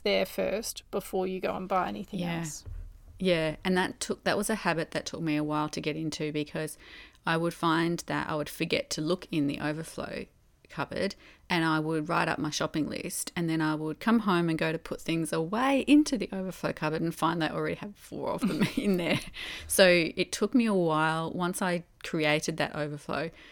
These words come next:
Speaker 2: cupboard, it took me a while to remember to look in it before shopping.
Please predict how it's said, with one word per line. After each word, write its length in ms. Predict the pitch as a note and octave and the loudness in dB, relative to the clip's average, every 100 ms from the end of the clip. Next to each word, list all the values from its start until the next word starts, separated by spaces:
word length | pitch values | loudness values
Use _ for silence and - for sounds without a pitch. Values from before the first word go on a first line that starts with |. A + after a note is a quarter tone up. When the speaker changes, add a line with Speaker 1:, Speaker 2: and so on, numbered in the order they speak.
| - - | -20 -14
Speaker 2:
cupboard, 280 | - E3 D#3+ | -6 -2 -2
it 100 | D3+ | 0
took 180 | F#3 E3 | -2 0
me 60 | E3 | 0
a 40 | |
while 200 | D#3 D3+ | 0 -2
to 120 | - | -2
remember 460 | D#3 D#3+ D3+ C#3+ C#3 | 0 2 4 2 0
to 120 | - | -2
look 240 | C#3 D3 - | -4 -6 -6
in 80 | |
it 160 | C3 - _ - | -6 -8 _ -6
before 340 | D#3+ - D3 - | -6 -4 -6 -4
shopping. 420 | - - C3 | -8 -8 -8